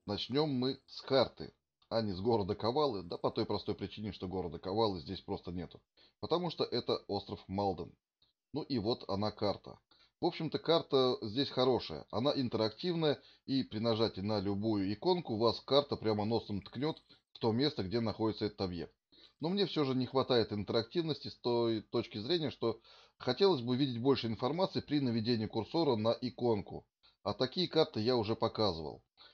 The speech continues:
где при наведении курсора на иконку выскакивает ознакомительная менюшка, объясняющая, что на этом объекте находится, ну и тому подобное.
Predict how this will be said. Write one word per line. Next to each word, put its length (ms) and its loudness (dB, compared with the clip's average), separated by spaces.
где 340 2
при 220 -4
наведении 600 0
курсора 440 0
на 160 -2
иконку 360 2
выскакивает 580 -2
ознакомительная 760 -2
менюшка, 500 -4
объясняющая, 640 2
что 280 0
на 100 2
этом 460 4
объекте 420 0
находится, 600 -4
ну 160 -2
и 160 -8
тому 300 2
подобное. 680 0